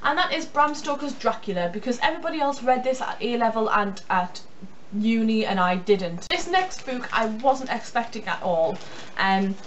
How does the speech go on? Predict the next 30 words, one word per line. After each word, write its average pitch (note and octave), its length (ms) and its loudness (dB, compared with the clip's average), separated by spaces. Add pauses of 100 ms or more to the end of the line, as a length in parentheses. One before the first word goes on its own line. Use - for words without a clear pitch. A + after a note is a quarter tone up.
(220)
and G3+ 360 0
it A3 140 -4
sounds C#4 420 -2
really, C4 460 0
really B3 280 0
interesting, C4 680 0
and B3+ 160 2
it's - 140 -4
called A3 280 -2
What D#4 140 2
I D4+ 140 2
Saw C4 340 2
and B3 160 2
How B3 200 2
I A3 100 6
Lied F#3 400 2
by G3+ 180 2
Judy G#3+ 480 -2
Blundell. F#3+ 720 -2 (960)
Now G#3+ 160 2
this D#4+ 300 0
one, A#3 380 4 (2500)
ooh, C#5+ 340 4
I G#3 100 8
didn't C4 200 0
notice F#4+ 340 4
that G3+ 140 2
on F#3+ 140 -2
the F#3 80 -4
cover. G#3 340 0